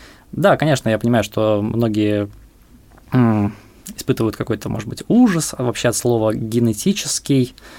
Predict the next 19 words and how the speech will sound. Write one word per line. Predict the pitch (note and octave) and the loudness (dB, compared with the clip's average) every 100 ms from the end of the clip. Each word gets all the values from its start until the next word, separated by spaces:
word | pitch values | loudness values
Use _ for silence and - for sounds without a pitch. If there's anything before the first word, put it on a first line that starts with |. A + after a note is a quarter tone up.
| - - - - - | -20 -20 -20 -14 -6
э, | B2 G#2+ G#2 G#2 G2+ G#2+ G#2 | 0 2 2 0 -4 -8 -6
или, | - G#2 G#2 G2+ G#2 - - - - - | -2 0 0 -2 -8 -16 -18 -18 -20 -16
там, | - | -10
не | G#2+ | -6
знаю, | - G2+ | -4 0
«генетически | A2+ A2 A2+ - | -2 -2 -8 -2
модифицированный | G#2+ G#2 A#2+ - A3+ F3+ D#3 D3 C3+ B2 - - | -2 0 0 2 4 4 4 4 4 2 -2 -6
организм». | - A#2+ C3 C3 A#2 A2 G#2 - - - - - | 0 4 4 4 2 0 -6 -18 -20 -20 -20 -20
Кто-то | - - A2+ | -4 -2 0
вычитывает | A2 - B2 A2 G#2 | -2 -2 -2 0 -2
эти | - G2+ | -2 -2
названия, | G#2 A#2 G3 A3 F3 C#3 A#2 | -2 2 4 4 4 4 4
а | A2 G#2+ | 2 0
производители | - A#2+ A#2+ C3 - G#2+ | 0 0 2 0 0 0
даже | G#2 G#2+ - | 0 0 -4
в | |
последнее | - - A2 A2 | -10 -6 -2 0
время | A2 G#2 | 0 -2
стали | - G#2 G2+ | -2 0 -2